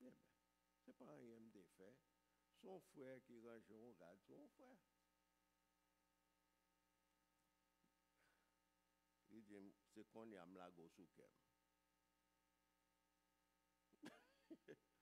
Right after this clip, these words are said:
Est-ce que nous, ouais? On dit, mais pas faire rien qui mal. Bon, si je sens que ça me fait là, pas pour plaisir, je m'en donne pas. Que me défaire.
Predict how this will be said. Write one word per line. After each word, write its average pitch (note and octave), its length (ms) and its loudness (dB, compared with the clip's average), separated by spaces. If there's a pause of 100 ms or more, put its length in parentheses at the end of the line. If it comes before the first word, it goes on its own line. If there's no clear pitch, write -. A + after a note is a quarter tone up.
(300)
Est-ce - 160 0
que - 160 6
nous, E4+ 240 4
ouais? - 260 2 (1800)
On B3 60 -2
dit, A3+ 220 0
mais D3 180 0
pas D3 140 -8 (100)
faire C#3+ 280 0
rien C#3+ 240 2
qui E3+ 160 -4
mal. E3 280 -2 (1500)
Bon, A#2+ 140 2
si E3+ 220 2
je F#3 60 6 (420)
sens F3 180 10 (120)
que D3 320 2
ça D#3 300 2
me D#3+ 80 2
fait C3 280 0
là, A2 320 -2
pas A2+ 260 -4
pour G#2+ 200 2
plaisir, A2+ 460 -2 (360)
je - 60 -6
m'en G#2+ 180 6
donne F2 160 0
pas. - 240 -10 (1500)
Que A2+ 80 2
me G#2 140 4
défaire. - 440 -6